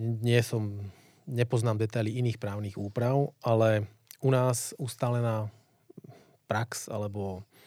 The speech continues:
kolegovia, ktorí píšu publikácie, ktorí komentujú zákonník práce, všetci sa zhodujú, že tá dvojmesačná lehota začína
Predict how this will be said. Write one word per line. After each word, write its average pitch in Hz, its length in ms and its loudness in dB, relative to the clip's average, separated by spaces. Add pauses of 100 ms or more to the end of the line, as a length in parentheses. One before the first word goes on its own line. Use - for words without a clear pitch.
(520)
kolegovia, 113 480 0
ktorí 104 320 -4 (240)
píšu 117 380 -2
publikácie, 113 720 -2
ktorí 104 540 -4
komentujú 107 480 -4
zákonník 104 420 -8
práce, 101 480 -6 (640)
všetci - 220 -10
sa 131 100 0
zhodujú, 113 400 0
že 113 160 -4
tá 110 80 -4
dvojmesačná 113 560 -4
lehota 110 400 -4
začína 104 480 -4